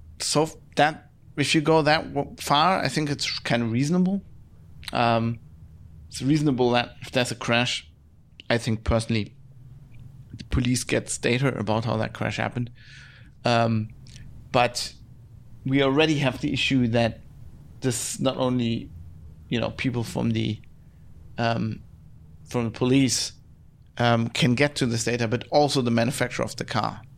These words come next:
um, can get this data, and, and, and it will be shared with them, I guess, um, under the, um,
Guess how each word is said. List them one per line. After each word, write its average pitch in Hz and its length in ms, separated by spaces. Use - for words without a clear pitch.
um, 113 440
can 120 200
get 110 180
this 120 160
data, 139 500
and, 117 500
and, 117 340
and 120 160
it 120 60
will 135 200
be 131 120
shared 139 360
with 120 160
them, 113 220
I 110 100
guess, 113 420
um, 113 760
under 117 360
the, 113 520
um, 110 440